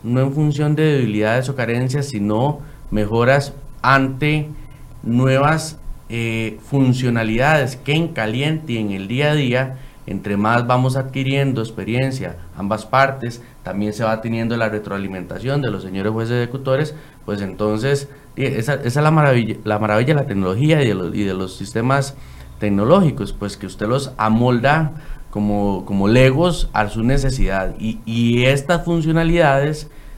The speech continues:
que se van a incorporar responden a necesidades, pues, que en estos espacios de diálogo han salido. Ahora,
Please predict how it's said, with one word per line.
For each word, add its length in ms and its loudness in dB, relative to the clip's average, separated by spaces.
que 100 -8
se 120 -6
van 200 2
a 60 2
incorporar 600 0
responden 600 0
a 80 2
necesidades, 840 -2
pues, 200 0
que 220 0
en 120 0
estos 280 -4
espacios 300 -4
de 80 0
diálogo 240 2
han 80 -2
salido. 400 -4
Ahora, 400 4